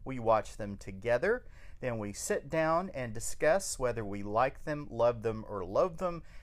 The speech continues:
and we share that conversation with you. I am Stan the Movie Man. I review films at stan the movie man dot com. You can follow me on Twitter at Movie Man Stan.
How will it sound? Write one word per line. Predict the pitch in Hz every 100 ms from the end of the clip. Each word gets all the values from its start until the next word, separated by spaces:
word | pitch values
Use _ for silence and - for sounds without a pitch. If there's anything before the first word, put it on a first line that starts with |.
| -
and | -
we | 104
share | 95 - 127 127
that | 120 120
conversation | - 98 101 - 87 82 95 95 98
with | - 80 78 - -
you. | 92 87 - - - - - 160
I | 185
am | 147
Stan | - 151 143
the | 135
Movie | 135 135 139
Man. | 135 156 156
I | 131
review | 127 110 113
films | 101 120 113 104
at | 101
stan | - 120 110
the | 110
movie | 107 101 98
man | 101 98 95 95 107
dot | 104 95 - - - -
com. | - 117 151 208 - - -
You | -
can | 123
follow | 113 131 131
me | 127 123
on | 120
Twitter | 113 - 139 208 - -
at | 113 -
Movie | 113 113 107 101
Man | - 104 101 101 98
Stan. | - - 127 120 185 220